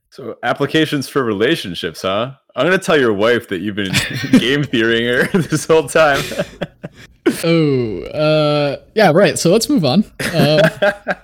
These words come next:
Speaker 1: Yeah, th-, there's a few other things we have to consider, uh, when going through potentially bluffable, bluffy, bluffing scenarios, right? What, what, what are
Speaker 2: Mm-hmm.
Speaker 1: some of, we're just gonna list a few off here.
Speaker 2: Right. So one is, does your opponent have mana up?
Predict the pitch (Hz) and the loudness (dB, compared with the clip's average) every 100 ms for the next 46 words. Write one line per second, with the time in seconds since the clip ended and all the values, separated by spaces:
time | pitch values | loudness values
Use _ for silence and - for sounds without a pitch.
0 | - - _ 147 _ - 113 107 139 208 | -10 -12 _ -20 _ -2 0 0 0 0
1 | 226 208 202 185 170 156 143 139 139 151 | 2 2 2 2 2 2 0 0 0 0
2 | 131 139 135 117 101 92 87 - 98 90 | 0 -4 -6 -4 -4 -2 -4 -6 -6 -4
3 | 90 - 113 104 101 104 98 98 98 90 | -6 -10 -6 -6 -4 -2 -2 -4 -10 -10
4 | 101 104 92 101 90 80 - _ - 98 | -8 -6 -6 -8 -8 -10 -18 _ -8 -4
5 | 101 104 104 107 110 107 95 92 92 - | -4 -4 -2 0 0 -6 -14 -6 -6 -6
6 | 101 104 107 _ _ - 90 117 107 104 | -8 -8 -12 _ _ -6 -4 -2 -2 -2
7 | 110 113 113 120 131 113 101 - _ - | 0 2 4 2 0 -2 -2 -2 _ -20
8 | _ 117 131 123 123 127 127 - 107 95 | _ -2 0 -2 0 2 2 0 -2 -2
9 | 139 139 131 120 - 101 98 85 71 - | -4 0 2 2 2 -4 -4 -4 -4 -8
10 | - - _ _ 143 123 - 165 175 208 | -16 -20 _ _ -2 0 2 4 4 4
11 | 165 151 139 139 143 135 127 131 123 117 | 2 2 2 0 0 0 -2 -4 -4 -4
12 | 113 113 85 85 - 62 | -6 -6 -8 -10 -12 -14